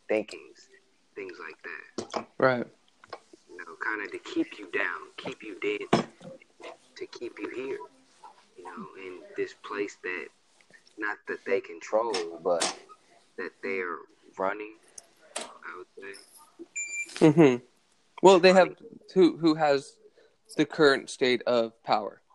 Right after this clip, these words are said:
Speaker 2: which is attention.
Speaker 1: Yeah, yeah.
Speaker 2: Right. And that's all it is. Like, if you think about Greek gods and, and, and everybody of the past, um,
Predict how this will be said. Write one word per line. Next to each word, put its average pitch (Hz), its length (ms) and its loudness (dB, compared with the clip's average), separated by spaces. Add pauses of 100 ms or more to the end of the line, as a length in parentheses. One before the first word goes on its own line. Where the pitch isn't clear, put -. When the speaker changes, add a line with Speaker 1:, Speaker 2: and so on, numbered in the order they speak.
Speaker 2:
which 131 180 -2
is 117 180 -2
attention. - 480 -4 (1200)
Speaker 1:
Yeah, 90 320 2 (340)
yeah. 127 220 4 (280)
Speaker 2:
Right. 120 260 4 (920)
And 160 120 6
that's 170 160 6
all 139 180 4
it 123 100 0
is. 123 180 0
Like, 127 180 -2
if 135 120 2
you 135 80 2
think 135 240 0
about 120 380 4 (460)
Greek 135 220 4
gods 123 420 2
and, 120 200 -2 (680)
and, 131 380 8
and 135 140 4
everybody 127 400 6
of 123 60 4
the 120 60 0
past, 123 600 -4 (100)
um, 120 500 2